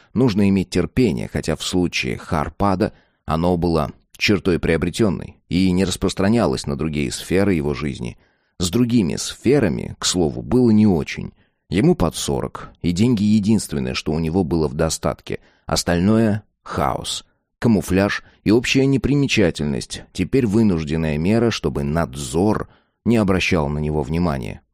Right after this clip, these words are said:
К сожалению, каждая попытка постоянной работы на полставки после месяца или двух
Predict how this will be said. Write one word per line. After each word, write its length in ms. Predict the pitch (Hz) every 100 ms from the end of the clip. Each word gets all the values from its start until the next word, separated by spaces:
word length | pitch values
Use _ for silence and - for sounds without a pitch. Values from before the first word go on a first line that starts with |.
| _ _ _ _
К 80 | -
сожалению, 640 | 107 95 120 131 131 120
каждая 400 | 113 123 113 107
попытка 480 | 98 90 110 113 95
постоянной 560 | - 80 92 98 90 80
работы 460 | 76 65 101 -
на 140 | 101 80
полставки 680 | 76 65 - - 92 -
после 380 | 78 78 76 69
месяца 480 | 73 92 - - -
или 160 | 58 55
двух 400 | 139 - 196